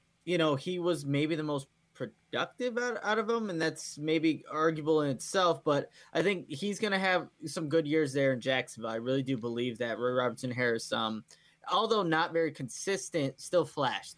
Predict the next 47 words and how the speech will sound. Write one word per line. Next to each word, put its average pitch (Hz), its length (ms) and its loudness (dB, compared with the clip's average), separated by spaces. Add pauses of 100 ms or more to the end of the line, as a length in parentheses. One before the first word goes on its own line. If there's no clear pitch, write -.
at 117 160 -8
times, 110 420 -4
and 120 120 -6
we 131 80 -6
saw 151 180 0
some 147 200 -4
of - 20 0
the 135 80 2
other 135 160 6
guys 123 240 0
kinda 139 200 0
regress. 131 580 -2
I 147 60 -2
mean, 147 260 -2 (180)
look, 175 180 2
I 160 80 4
think 208 160 0
the 202 60 4
Bears 170 260 0
are 151 240 2
going 156 380 0
to 147 280 -2 (140)
actually 147 320 -4
miss 139 280 -4
Buster 143 320 -2
Skrine, 151 500 -4 (280)
'cause 135 120 -2
we, 165 180 2
we 175 160 2
have 226 220 2
some 233 280 0
uncertainty 190 600 0
there, 120 300 -2 (320)
at 165 120 -2
the 156 60 -2
nickel 147 320 0
cornerback 135 460 -2
spot. 123 320 0 (360)
So 165 180 0
that's 165 240 0
another 175 300 2
one 165 200 0
where 151 120 4
you 143 80 2
can 139 120 -6
see 147 280 -4
that. 135 340 2